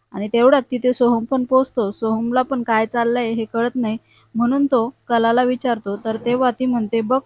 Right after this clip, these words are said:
तुझा भाऊ रात्रीचा काय उद्योग करतोय." तर तेव्हा तो म्हणतो, "चालू द्या तुमचं," असं म्हणून तो तिथून निघून जातो. इतक्यात मात्र कला त्याच्याकडे बघतच असते आणि तेवढ्यात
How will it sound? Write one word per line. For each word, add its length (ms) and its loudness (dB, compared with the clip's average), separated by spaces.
तुझा 220 -2
भाऊ 280 0
रात्रीचा 460 -4
काय 240 0
उद्योग 280 -2
करतोय." 300 -6
तर 180 -2
तेव्हा 300 2
तो 100 -2
म्हणतो, 320 -2
"चालू 320 0
द्या 220 -2
तुमचं," 320 -4
असं 260 -4
म्हणून 360 2
तो 160 -4
तिथून 400 -2
निघून 260 -4
जातो. 320 -4
इतक्यात 380 -2
मात्र 360 -2
कला 200 2
त्याच्याकडे 500 -2
बघतच 520 -4
असते 300 -6
आणि 340 -4
तेवढ्यात 300 0